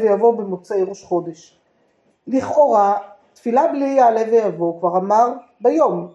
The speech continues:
מה יצא לו מזה שהוא יגיד את התפילה בלילה? מהצד השני, אומרים לנו חכ-, חכמי פרובנס, וזה מה שמביאים, אבל אתה לא יצאת ידי חובת התפילה באותו יום, כאילו לא התפללת, אם כאילו לא התפללת,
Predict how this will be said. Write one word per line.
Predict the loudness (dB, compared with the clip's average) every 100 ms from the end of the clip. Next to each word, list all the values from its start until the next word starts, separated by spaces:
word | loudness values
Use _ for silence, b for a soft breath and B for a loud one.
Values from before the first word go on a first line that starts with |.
| -10
מה | -6 -2
יצא | -4 -4 0 2
לו | 2
מזה | -2 -6 -10
שהוא | -8
יגיד | -6 -6 -6 -8 -12 -18 _ _ _ -20
את | -20
התפילה | -6 0 2 0 -4 -2
בלילה? | 2 2 0 -6 b b b b -2
מהצד | 2 2 2 2
השני, | 2 0 -2 0
אומרים | 0 0
לנו | 0 0 -2
חכ-, | -6 -8 -10 -8
חכמי | -8 -8 -6 -6 -4
פרובנס, | -4 0 0 -2 -8
וזה | -8 -8
מה |
שמביאים, | -6 -10 -10 -12 -10 -12 -12 -16 b b b _ _
אבל | -2 0
אתה | 0 0
לא | 0 -2 -2
יצאת | -4 -2 -8 -6
ידי | -4 -4 -4 -8
חובת | -8 -10 -10
התפילה | -10 -12 -4 -2 -2 -4 -14 -12
באותו | -4 2
יום, | 4 2 0 B B -6
כאילו | 0 4 4
לא | 4
התפללת, | 0 0 2 2 2 2 -2
אם | -2
כאילו | 0 2 4
לא |
התפללת, | 4 2 2 4 4 2